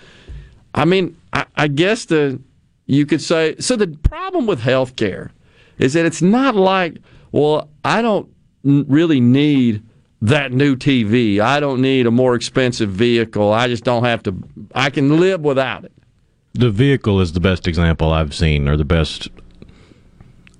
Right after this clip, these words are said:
Speaker 2: allegory. No,
Speaker 1: Yeah.
Speaker 2: that's not the right word. Analogy.
Speaker 1: Analogy, yeah.
Speaker 2: Because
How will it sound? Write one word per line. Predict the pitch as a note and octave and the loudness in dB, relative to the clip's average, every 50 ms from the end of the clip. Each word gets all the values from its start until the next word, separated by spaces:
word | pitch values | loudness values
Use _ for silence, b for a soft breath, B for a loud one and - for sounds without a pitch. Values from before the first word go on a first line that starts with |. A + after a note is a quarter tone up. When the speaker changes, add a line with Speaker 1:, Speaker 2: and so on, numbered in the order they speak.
| _ _ _ _ _ _ - - - | _ _ _ _ _ _ -10 -4 -2
Speaker 2:
allegory. | E2 E2 D#2+ F2 E2+ D#2+ F#2 F#2 F#2 F2+ F2+ F2+ F2 D#2 - - | 0 2 2 0 0 2 2 2 2 2 2 2 0 -2 -2 -2
No, | E2+ C#3 C3+ | 0 0 2
Speaker 1:
Yeah. | B2+ A#2 | 2 0
Speaker 2:
that's | G#2+ F#2+ | 0 0
not | - C2 - | -2 -2 -2
the | - | -2
right | - G1+ G1+ - G1+ | -4 -2 -2 -2 -2
word. | G1+ G1+ G1+ G1+ G1+ - E2+ - | -4 -2 -2 -2 -4 -6 -6 -2
Analogy. | - F#2 F2+ E2+ E2+ F2+ F#2 F#2 | 0 2 2 4 2 2 0 0
Speaker 1:
Analogy, | - B2+ - - - F2 F2 B2 B2+ B2 B2 - - | 0 0 -2 -2 -2 -2 -2 -4 -4 -6 -6 -8 -4
yeah. | A2 A2+ G#2+ G2 F#2+ - _ _ | -2 -2 -2 -2 -4 -8 _ _
Speaker 2:
Because | G#2+ G2+ - A2 G#2+ G#2 G#2 G2 F#2+ F#2 F2 - - - | -4 -2 0 0 0 2 0 0 0 -2 -4 -6 -10 -12